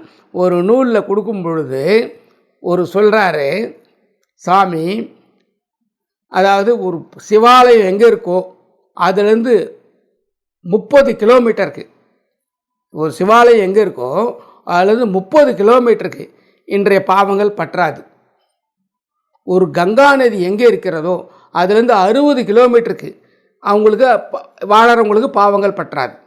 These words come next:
ஒரு குரு, இந்த மாதிரி ஞானி எங்க தங்கியிருக்காங்களோ அவங்களுக்கு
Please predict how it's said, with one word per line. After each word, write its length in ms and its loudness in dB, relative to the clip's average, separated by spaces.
ஒரு 260 4
குரு, 280 4
இந்த 140 -8
மாதிரி 260 0
ஞானி 440 0
எங்க 280 0
தங்கியிருக்காங்களோ 840 -4
அவங்களுக்கு 640 0